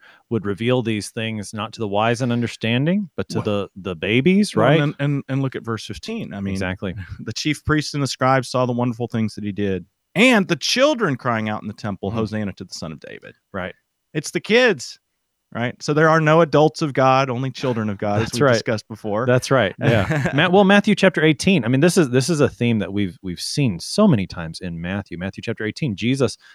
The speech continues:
Speaker 1: disciples are arguing about greatness, and he puts a kid in front
Speaker 2: Yep.
Speaker 1: of them and says,
Speaker 2: Absolutely.
Speaker 1: "Unless you turn and become like a child, you will not enter the kingdom of heaven." You, you've got, "Whoever receives a child in my name receives me," Jesus says. We,
Speaker 2: Right.
Speaker 1: we've just, as, as you were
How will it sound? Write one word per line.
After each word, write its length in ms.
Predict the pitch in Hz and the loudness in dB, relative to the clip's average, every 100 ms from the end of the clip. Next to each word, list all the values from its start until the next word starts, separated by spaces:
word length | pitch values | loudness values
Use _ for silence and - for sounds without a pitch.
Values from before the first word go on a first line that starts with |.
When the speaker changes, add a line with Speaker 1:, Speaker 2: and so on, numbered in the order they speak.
| _ | _
Speaker 1:
disciples 400 | 107 120 123 143 | -2 0 2 0
are 80 | 113 | 2
arguing 320 | 110 127 131 | 2 4 2
about 220 | 101 95 | 2 0
greatness, 520 | 92 113 180 233 - - - - _ - | 0 2 4 2 0 -12 -20 -20 _ -16
and 140 | 92 | -10
he 140 | 110 | -6
puts 260 | 123 135 - | -2 -2 -2
a 60 | - | -6
kid 500 | - 196 202 104 - _ | 0 4 6 4 -4 _
in 160 | 107 98 | -6 -2
front 260 | 113 165 | 0 2
Speaker 2:
Yep. 60 | 104 | 0
Speaker 1:
of 80 | 82 | -4
them 320 | 90 78 78 | -6 -6 -10
and 140 | 104 107 | -6 0
says, 80 | 123 113 | 0 2
Speaker 2:
Absolutely. 140 | 113 | 0
Speaker 1:
"Unless 280 | 120 139 - | 2 0 2
you 80 | 175 | -2
turn 320 | - 170 175 | -2 -2 0
and 80 | 165 | 0
become 280 | 156 160 156 | 0 -2 -2
like 180 | 151 | -2
a 40 | 127 | -4
child, 720 | - 131 143 170 73 - _ _ _ _ _ | -6 -6 -2 -2 -2 -12 _ _ _ _ _
you 140 | 110 | -2
will 140 | 110 113 | 0 0
not 180 | 107 - | -2 -4
enter 280 | 113 110 104 | -6 -2 -4
the 120 | 95 | -4
kingdom 360 | - 98 90 | -6 -6 -6
of 120 | 82 - | -8 -2
heaven." 400 | 127 120 80 85 | 0 0 -4 -6
You, 140 | 104 107 | -6 -4
you've 100 | 101 | 0
got, 180 | 117 - - | 0 0 -20
"Whoever 280 | - 139 151 | 4 4 6
receives 720 | 135 127 - 139 156 147 - - | 2 2 -2 2 6 6 4 -4
a 60 | |
child 340 | 104 - 120 107 | -4 2 2 2
in 100 | 95 | 0
my 180 | 92 92 | 0 0
name 240 | 101 104 | 0 -2
receives 360 | 90 - 85 90 | -4 -6 -6 -4
me," 320 | 123 143 101 | 2 4 4
Jesus 400 | 87 82 80 78 | 2 -4 -6 -10
says. 240 | - - | -14 -8
We, 80 | 110 | -2
Speaker 2:
Right. 180 | 113 113 - - _ - | 0 0 -8 -20 _ -2
Speaker 1:
we've 180 | 107 | -2
just, 260 | 101 135 - | 4 2 4
as, 180 | 120 95 | -2 0
as 140 | 107 104 | -2 2
you 80 | |
were 180 | 117 107 | 2 2